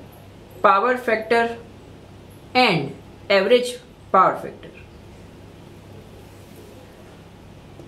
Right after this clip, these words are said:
In S Q page, you can see apparent power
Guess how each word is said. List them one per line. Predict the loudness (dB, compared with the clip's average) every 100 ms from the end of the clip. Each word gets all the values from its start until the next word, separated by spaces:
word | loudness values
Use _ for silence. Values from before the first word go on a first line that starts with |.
| -8
In | -2 0 2
S | 2 2 0 -2
Q | -2 -2 2
page, | 4 4 2 -6 -16 -20 -20 -6
you | -2 -2 0
can | -2 0
see | -2 0 2 2 0 -8 -18 -20 -20 -20 -20 -20 -8
apparent | -2 -2 0 0 2 0 -2
power | 2 2 2 -4